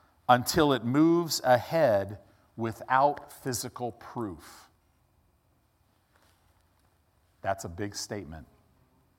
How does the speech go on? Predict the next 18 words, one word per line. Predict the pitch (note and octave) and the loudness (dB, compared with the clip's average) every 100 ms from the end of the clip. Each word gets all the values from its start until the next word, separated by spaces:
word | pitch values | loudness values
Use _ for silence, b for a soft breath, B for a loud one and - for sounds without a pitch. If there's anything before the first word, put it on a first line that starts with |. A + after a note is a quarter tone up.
| _ _ _ _ _ - | _ _ _ _ _ -6
In | A#2 | 4
other | B2+ E3+ F#3+ | 4 6 2
words, | C3 C3 B2 - | 2 0 -2 -2
guys, | B2+ A2+ A2+ A2+ G#2 - _ _ _ _ F#2 F#2 | 2 2 2 -4 -10 -14 _ _ _ _ -16 -4
God's | G#2+ A2+ A#2 C3 D3+ D3 - | 4 6 6 4 2 -6 -10
word | - A#2 G#2 A2+ D3+ C3 F2 F2 F2+ F#2+ _ _ _ _ _ _ _ _ | -10 -12 -4 -2 0 -2 -4 -6 -10 -14 _ _ _ _ _ _ _ _
is | G#2+ G#2 | -12 -10
enough. | G2+ G#2 F#2 D#2 - - - _ _ _ b b b b b b - | -8 -8 -8 -10 -18 -20 -20 _ _ _ b b b b b b -10
We | A#2+ C#3+ | -4 -4
check | C#3 - - A3+ A#3+ B2 - - - _ _ _ _ | -2 -4 2 4 6 4 -2 -14 -18 _ _ _ _
our | A#2+ A#2 | 0 0
bodies | G#2+ G#2 B2+ D3+ B2 F#2 G2 - - | 0 0 2 2 -2 -8 -10 -12 -12
to | - A2+ | -12 -8
see | - - D3+ D3+ A2+ | -8 -6 -8 -8 -10
if | F#2 - | -12 -12
we | G#2+ G#2 | -8 -6
are | G2+ | -6
healed. | - A#2+ F#2 - - | -8 -12 -12 -16 -20